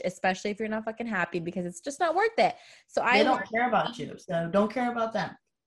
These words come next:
Speaker 1: Exactly. You're disposable in their eyes. But I did work, um, I did a coaching job throughout college, which is pretty easy, and I get, got to do it with my best friends. So these are basically the kids, you know, that need a little extra help on their studies. <laughs> So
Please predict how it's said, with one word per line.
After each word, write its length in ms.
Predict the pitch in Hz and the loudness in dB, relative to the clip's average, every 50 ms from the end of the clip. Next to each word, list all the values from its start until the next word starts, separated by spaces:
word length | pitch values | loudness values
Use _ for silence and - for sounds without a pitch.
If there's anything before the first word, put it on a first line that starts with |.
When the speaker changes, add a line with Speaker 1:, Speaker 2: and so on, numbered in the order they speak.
| _ | _
Speaker 1:
Exactly. 680 | - 190 185 175 175 185 160 165 175 180 180 - 185 175 | 2 2 2 4 6 8 8 8 8 6 6 4 4 6
You're 180 | 190 214 247 | 6 6 6
disposable 680 | 233 294 277 - - 202 190 208 214 220 202 170 165 156 | 6 4 0 2 4 6 6 8 6 6 6 6 6 6
in 40 | 151 | 4
their 160 | 160 160 - | 2 -2 -2
eyes. 420 | - - - - - - 202 - - - | -4 -4 -6 -4 -4 -4 -6 -4 2 6
But 240 | 233 254 269 - | 6 6 6 6
I 140 | - 247 269 | 6 4 4
did 160 | 262 320 302 | 4 4 4
work, 280 | 294 285 285 277 277 - - | 6 6 6 6 4 2 4
um, 220 | 226 226 220 214 196 | 4 6 6 6 6
I 80 | 220 220 | 6 6
did 140 | 240 262 | 6 6
a 40 | 277 | 4
coaching 460 | 277 - 233 196 190 196 - 226 226 | 4 4 4 2 4 2 2 2 4
job 260 | 214 202 190 190 - - | 6 6 6 4 4 4
throughout 320 | 214 190 175 180 196 190 | 4 6 6 6 4 4
college, 300 | - 214 208 214 208 214 | 6 6 8 8 6 4
which 140 | 208 - 220 | 2 0 -2
is 80 | 196 | -2
pretty 360 | - - - 415 523 659 587 285 | -2 2 4 6 6 6 6 6
easy, 360 | 233 233 254 233 220 240 240 | 6 6 6 6 6 6 6
and 80 | 226 | 6
I 80 | 208 190 | 6 6
get, 280 | 190 202 190 - - - | 4 2 0 -2 0 2
got 140 | - 190 185 | 4 4 4
to 40 | - | 6
do 60 | - 180 | 4 4
it 20 | |
with 40 | 175 | 4
my 80 | 185 175 | 4 4
best 240 | 175 175 175 - - | 4 4 2 2 0
friends. 400 | 180 165 170 165 180 185 - - _ - - - - - - - - - - - _ - - - _ | 0 0 2 2 0 -2 -4 -8 _ -20 -20 -20 -20 -20 -20 -20 -20 -20 -20 -20 _ -14 -16 -14 _
So 400 | - - - - 320 311 311 302 262 | -18 -20 0 4 8 10 10 10 10
these 160 | 285 294 285 | 8 6 4
are 40 | 285 | 4
basically 320 | 294 294 294 - 294 277 | 4 2 2 2 0 0
the 100 | 247 254 | 2 2
kids, 360 | 247 254 - 233 226 220 220 240 | 0 0 2 4 4 4 2 0
you 60 | 233 | 0
know, 100 | 233 226 | 2 4
that 160 | 220 208 196 | 4 4 4
need 140 | 214 220 226 | 4 2 2
a 60 | 226 | 2
little 200 | 226 208 202 196 - | 2 2 2 2 2
extra 300 | 175 180 - - - 226 | 0 -2 -2 -2 0 0
help 380 | 208 208 180 170 175 175 - - - | 2 4 6 6 6 6 4 2 2
on 160 | 180 165 - | 4 4 4
their 160 | 165 170 165 | 4 4 2
studies. 840 | 165 - - - - 196 208 214 214 226 226 233 240 240 240 240 233 226 214 - | 2 -2 -8 0 4 6 6 8 6 4 4 4 4 2 2 2 0 -2 -2 0
<laughs> 100 | - 208 214 | -2 -2 -2
So 420 | - - - 247 220 220 226 226 | -2 4 6 8 8 8 8 4